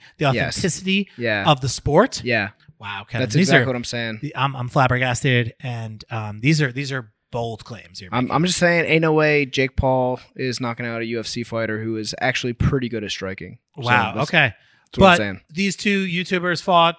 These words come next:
Speaker 1: kind of at the beginning of the Paul, um, sort of rise to fame and, uh, not rise to fame, but rise to, uh, celebrity boxing superstars.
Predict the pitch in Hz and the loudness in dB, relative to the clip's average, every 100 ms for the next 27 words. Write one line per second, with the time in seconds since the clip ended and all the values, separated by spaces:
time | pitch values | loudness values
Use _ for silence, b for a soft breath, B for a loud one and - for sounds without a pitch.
0 | _ _ - 156 151 151 151 143 156 151 | _ _ 0 2 0 -4 -8 -4 -4 -4
1 | 151 143 143 139 - 139 139 135 127 B | -6 -6 -8 -6 0 4 6 4 2 B
2 | B B 139 135 123 117 135 117 127 147 | B B -4 -4 -4 -8 -8 -8 -8 -2
3 | 139 135 135 131 - 147 - 139 139 139 | 0 2 0 -2 -4 -4 0 0 2 -2
4 | 135 123 120 120 117 - 127 127 170 170 | -2 -4 -4 -6 -8 -2 0 2 4 2
5 | 139 127 - 151 135 131 135 135 127 - | 2 0 2 2 2 -2 4 4 4 2
6 | 127 B B B - 131 - 151 135 131 | 2 B B B -4 -2 -2 -2 0 0
7 | 135 127 127 127 123 - 123 123 - 135 | 0 -2 -4 -4 -2 0 0 -2 -4 -2
8 | 123 117 160 170 - 180 175 - | -2 -6 -6 -2 4 4 4 0